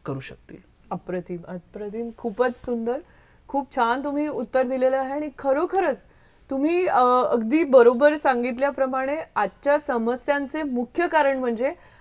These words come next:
Speaker 2: आपण ही जी तत्व, तुम्ही
Speaker 1: हम्म.
Speaker 2: सुंदर सुंदर तत्व सांगितली, मूल्य सांगितली, त्यांना आपण बाजूला सारतो आहोत.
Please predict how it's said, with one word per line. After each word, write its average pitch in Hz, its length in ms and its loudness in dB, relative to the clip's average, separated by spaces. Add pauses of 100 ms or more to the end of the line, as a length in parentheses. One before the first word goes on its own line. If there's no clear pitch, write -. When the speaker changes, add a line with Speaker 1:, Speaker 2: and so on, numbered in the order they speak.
Speaker 2:
आपण 285 260 2
ही 269 240 -2
जी 302 140 0
तत्व, 254 340 2
तुम्ही 262 220 -2
Speaker 1:
हम्म. 269 140 0
Speaker 2:
सुंदर 240 240 2
सुंदर 233 340 -2
तत्व 226 260 -4
सांगितली, 226 400 -6
मूल्य 214 340 0
सांगितली, 226 360 -6
त्यांना 233 280 -2
आपण 247 360 -2
बाजूला 190 540 0
सारतो 165 340 -8
आहोत. 170 200 -14